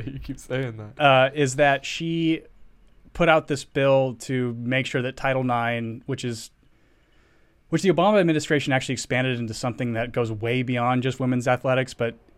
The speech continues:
Speaker 2: her focus was on women's athletics. Like, now this is why, like, Mattress Girl could exist, where the men, the man got, like, totally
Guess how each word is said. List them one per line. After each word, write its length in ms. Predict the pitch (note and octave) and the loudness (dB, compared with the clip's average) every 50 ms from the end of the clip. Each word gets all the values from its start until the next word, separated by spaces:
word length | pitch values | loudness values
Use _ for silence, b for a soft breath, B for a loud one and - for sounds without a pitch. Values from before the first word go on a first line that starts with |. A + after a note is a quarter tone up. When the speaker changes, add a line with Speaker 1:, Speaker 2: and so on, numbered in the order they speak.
| _ _ - | _ _ -10
Speaker 2:
her 240 | A2+ - F3 F3 | -4 -2 0 0
focus 380 | D#3+ - - D3 C#3 - C3 - | 0 0 0 0 0 -2 -4 -6
was 100 | C3 A#2 | -6 -4
on 140 | B2+ A#2+ A#2 | -4 -4 -2
women's 240 | A#2+ A2+ A#2 A2+ G#2 | -4 -4 -4 -4 -4
athletics. 460 | A2+ G#2+ - - A2+ G#2+ G#2+ G2+ - | -4 -4 -4 -4 -4 -4 -4 -4 -4
Like, 200 | B2 A#2 - - - b b b b b b b b | -6 -6 -6 -8 -16 b b b b b b b b
now 180 | C#3+ C#3+ C#3+ C#3+ | 2 2 2 2
this 160 | C#3 - C#3 | 2 -2 -6
is 100 | C3 B2 | -6 -2
why, 260 | B2+ C3 C3+ C3 C3 | 2 4 4 4 4
like, 200 | B2+ B2 A#2 - | 4 0 -2 0
Mattress 320 | C#3+ C#3 C#3 - D3 C3 | 0 0 0 0 -2 -6
Girl 220 | - - C#3 C3 A#2+ | -2 -2 -2 0 0
could 100 | - C3 | -2 -4
exist, 460 | B2+ A#2 A#2+ C3 B2+ B2+ B2 - - | -4 -4 -2 -2 -2 -2 -2 -4 -6
where 80 | B2+ A#2 | -6 -4
the 80 | A#2 | -2
men, 340 | A#2 A#2+ A#2+ A#2+ A#2+ B2+ B2+ | 0 0 0 0 -2 -4 -4
the 80 | B2+ B2 | -2 0
man 240 | C3 B2+ B2+ B2 | 2 2 2 0
got, 180 | A#2 B2 B2+ B2 | 0 -2 -2 -2
like, 280 | B2 A#2+ A2+ G#2+ - - | -2 -4 -4 -4 -8 -10
totally 500 | - - D3 C3+ B2+ A#2+ B2 A#2 A2 | -6 -4 -2 -2 -2 -4 -6 -6 -8